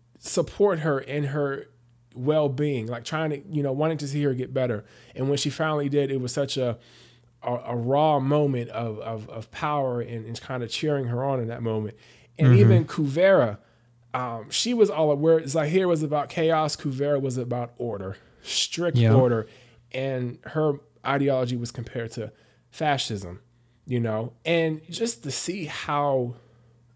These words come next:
Speaker 1: that just goes back to theme, what we talked about earlier, those
Speaker 2: Right.
Speaker 1: themes in the characters. You can put themes and, and, and whatnot in your villains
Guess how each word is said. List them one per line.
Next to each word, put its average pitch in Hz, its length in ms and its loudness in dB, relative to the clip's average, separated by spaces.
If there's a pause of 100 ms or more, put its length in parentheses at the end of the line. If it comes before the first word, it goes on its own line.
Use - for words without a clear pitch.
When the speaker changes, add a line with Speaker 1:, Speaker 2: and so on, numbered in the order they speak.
(120)
Speaker 1:
that 165 200 -2
just 196 200 0
goes 170 200 6
back 123 260 0
to 104 80 -6
theme, 123 460 0
what 117 100 0
we 139 140 4
talked 131 300 -6
about 120 240 -4
earlier, 135 400 0 (420)
those 143 280 0
Speaker 2:
Right. 117 200 6
Speaker 1:
themes 160 560 4
in 143 180 0
the 117 80 -8
characters. 113 640 -2 (440)
You 175 220 2
can 151 180 0
put - 260 -4
themes 143 760 0
and, 123 280 -8
and, 120 280 -6
and 120 260 -6
whatnot 127 500 -4
in 139 240 -2
your 123 380 0
villains 117 680 0